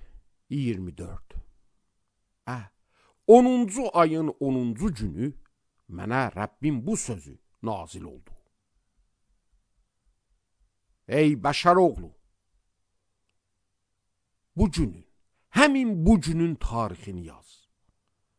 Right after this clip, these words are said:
Çünki Babil padşahı məhz bu gün Orşəlimi mühasirəyə alıb. Bu azı xalqa bir məsəl danışıb de ki,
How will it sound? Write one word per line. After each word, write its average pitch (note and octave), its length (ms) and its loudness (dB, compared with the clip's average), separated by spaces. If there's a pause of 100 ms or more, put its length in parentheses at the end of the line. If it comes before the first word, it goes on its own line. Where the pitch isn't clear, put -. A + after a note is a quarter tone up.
(180)
Çünki A#2+ 800 -4
Babil D#3+ 520 6
padşahı A#2 800 -2 (260)
məhz A#3+ 720 6
bu G3+ 220 4
gün C3+ 320 -2 (400)
Orşəlimi C3 800 4
mühasirəyə F#2 800 -10
alıb. - 280 -20 (1200)
Bu F#3 200 8
azı E3 280 6
xalqa C#3 680 0
bir D3+ 140 2
məsəl D#3 480 0
danışıb C#3+ 500 -4
de F3 100 -4
ki, B2 220 -8